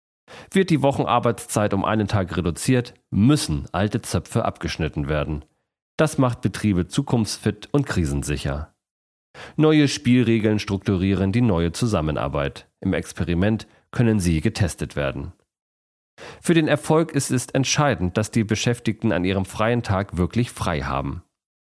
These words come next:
Müssen sie regelmäßig einspringen oder wird am freien Tag eine Antwort auf E-Mails erwartet,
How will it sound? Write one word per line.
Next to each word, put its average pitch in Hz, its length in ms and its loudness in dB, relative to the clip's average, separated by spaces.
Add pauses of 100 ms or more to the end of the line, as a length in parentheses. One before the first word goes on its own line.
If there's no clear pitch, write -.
(180)
Müssen 151 220 6
sie 131 240 4
regelmäßig 113 640 2
einspringen 110 640 2
oder 110 240 2
wird 123 140 2
am 110 140 0
freien 117 360 0
Tag 110 340 0
eine 101 160 0
Antwort 107 240 -2
auf - 180 -4
E-Mails 127 300 2
erwartet, 98 640 0